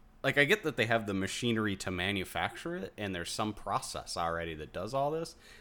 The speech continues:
but what happens when the fucking eighty-year-old dude that's your fucking vinyl engineer dies? <laughs> Like, how do,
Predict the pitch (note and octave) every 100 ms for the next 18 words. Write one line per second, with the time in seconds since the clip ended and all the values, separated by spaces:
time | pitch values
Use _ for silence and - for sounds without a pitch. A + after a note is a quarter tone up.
0 | - F3+ F#3+ G3+ G3+ F#3 D3+ D3+ B2+ D#3+
1 | - C3 C#3 C3+ B2 B2 A2+ A2 B2+ B2+
2 | A2+ G2 G2 - G#2+ A#2+ A2+ G2 G2 G#2+
3 | A2 F#2+ G2 F2+ F#2 F2+ E2+ F#2 F2 E2+
4 | F#2+ - - - - - B2 - - -
5 | F3